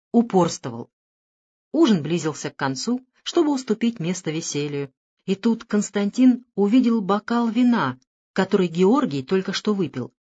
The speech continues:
Принесший его слуга как-то уж слишком торопливо и виновато удалялся. Тогда Константин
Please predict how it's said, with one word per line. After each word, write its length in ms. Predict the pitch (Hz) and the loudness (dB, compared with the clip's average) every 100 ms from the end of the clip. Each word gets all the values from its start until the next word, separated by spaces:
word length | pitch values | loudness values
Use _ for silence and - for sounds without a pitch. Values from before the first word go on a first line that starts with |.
| _ - | _ 2
Принесший 480 | 175 180 175 - | 4 4 2 0
его 160 | 170 165 | 0 -2
слуга 540 | 170 160 160 214 139 - _ _ | -4 -6 -2 -2 -2 -8 _ _
как-то 340 | 339 330 - | -4 -4 -2
уж 160 | 262 262 | -2 -2
слишком 460 | - 330 - 285 254 | -2 -2 -2 -4 -2
торопливо 680 | 254 254 254 262 247 165 | 0 0 2 2 2 0
и 140 | 156 175 | -4 -2
виновато 500 | 196 214 277 262 180 | 0 0 -2 -2 -4
удалялся. 800 | 180 196 190 147 131 - 127 - _ _ _ | -2 -2 0 -2 -2 -4 -6 -10 _ _ _
Тогда 280 | - 175 185 | 0 2 2
Константин 680 | 185 180 - 165 - 214 | 0 0 -2 -2 0 0